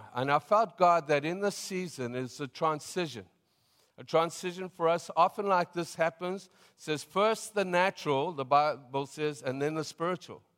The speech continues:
And I believe that we are going into a new season, physically and spiritually, uh, and that God is moving us from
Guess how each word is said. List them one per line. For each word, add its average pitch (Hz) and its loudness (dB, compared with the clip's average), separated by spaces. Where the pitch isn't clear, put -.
And 143 0
I 180 6
believe 185 -2
that 170 0
we 160 0
are 156 0
going 151 2
into 151 -6
a 139 -6
new 135 -4
season, 151 -6
physically 143 -8
and 147 -2
spiritually, 113 -8
uh, 117 4
and 131 0
that 143 2
God 151 4
is 156 -4
moving 156 -6
us 135 -2
from 131 0